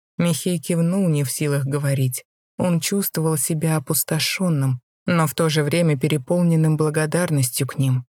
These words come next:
Они рисковали всем, чтобы вытащить его из этой ментальной ловушки. Демон знал, что никогда не сможет отплатить им за это.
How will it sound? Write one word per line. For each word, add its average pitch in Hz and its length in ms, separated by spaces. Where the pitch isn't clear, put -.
Они 165 280
рисковали 156 600
всем, 170 400
чтобы 143 340
вытащить 143 540
его 147 300
из 151 280
этой 151 200
ментальной 147 600
ловушки. 147 680
Демон 156 500
знал, 160 340
что - 180
никогда 156 460
не 151 120
сможет 151 480
отплатить 143 720
им 135 100
за 131 140
это. 127 440